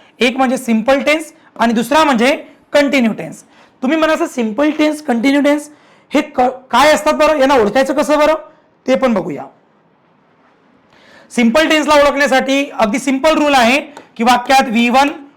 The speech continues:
व्ही फाईव्ह येणे, वाक्यामध्ये व्ही टू येणे, वाक्यामध्ये shall किंवा will plus व्ही वन येणे, यापैकी वाक्यात काहीही दिसलं असेल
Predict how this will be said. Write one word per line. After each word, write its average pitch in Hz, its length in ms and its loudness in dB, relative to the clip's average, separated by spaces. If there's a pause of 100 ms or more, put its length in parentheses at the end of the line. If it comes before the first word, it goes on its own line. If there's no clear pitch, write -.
(140)
व्ही 233 160 2
फाईव्ह 254 240 2
येणे, 247 400 0 (320)
वाक्यामध्ये 254 720 2 (340)
व्ही 214 140 0
टू 254 180 -2
येणे, 254 280 2 (420)
वाक्यामध्ये 262 760 2 (360)
shall 277 560 2 (380)
किंवा 269 400 2 (600)
will 247 460 2 (480)
plus 269 380 0 (100)
व्ही 233 160 -2
वन 254 180 2
येणे, 185 220 -4 (360)
यापैकी 294 500 2
वाक्यात 277 340 2 (140)
काहीही 233 540 2
दिसलं 269 340 0
असेल 247 460 2